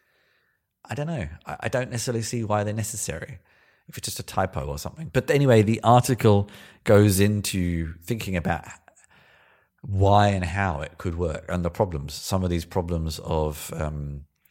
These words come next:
yeah, rewriting something that is supposed to be very momentary, moment, you know what I mean. Um, but then how could it work from a technical perspective? Is it a limited window like you get in Gmail?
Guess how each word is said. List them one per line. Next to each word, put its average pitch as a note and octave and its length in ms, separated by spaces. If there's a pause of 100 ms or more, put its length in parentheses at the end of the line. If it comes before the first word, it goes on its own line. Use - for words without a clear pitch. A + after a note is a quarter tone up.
(680)
yeah, G2+ 240
rewriting F#2 800
something F2 320
that E2 140
is E2+ 100
supposed - 280
to F2+ 60
be E2 140
very E2+ 200
momentary, E2 920
moment, D#2+ 420 (460)
you D#2+ 120
know - 60
what - 100
I - 140
mean. - 1300
Um, D2+ 360 (100)
but - 100
then G#2 220
how G#2 180
could G2 180
it - 120
work F2+ 400
from F2 180
a E2 80
technical - 380
perspective? - 480
Is F2 200
it F2+ 140
a F2 140
limited G2 380
window A#2+ 420
like D#2+ 240
you F#2 80
get F2+ 160
in F2+ 160
Gmail? D#2+ 560